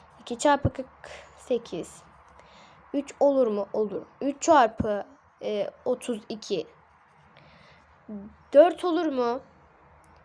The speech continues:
E, dört de olur. Dört çarpı yirmi dört. Beş olmaz. Altı olur mu? Olur. Altı çarpı, e,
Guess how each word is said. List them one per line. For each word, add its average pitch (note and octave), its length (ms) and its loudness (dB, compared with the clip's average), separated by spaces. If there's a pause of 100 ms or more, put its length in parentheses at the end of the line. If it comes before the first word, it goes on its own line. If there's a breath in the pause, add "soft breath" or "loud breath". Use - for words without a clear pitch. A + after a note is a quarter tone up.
(880)
E, A3+ 80 -4 (500)
dört D#4 260 8
de D4 40 2
olur. A3 340 0 (300)
Dört C4 180 4
çarpı B3 320 2
yirmi A#3 300 0
dört. G3+ 360 -4 (1300 soft breath)
Beş C#4 300 2
olmaz. B3 520 -2 (120)
Altı C#4 360 4
olur C4+ 220 4
mu? A#3 240 -4
Olur. G#3 300 -8 (280)
Altı A#3 360 -12
çarpı, B3 560 -6 (1700 soft breath)
e, B3 60 -10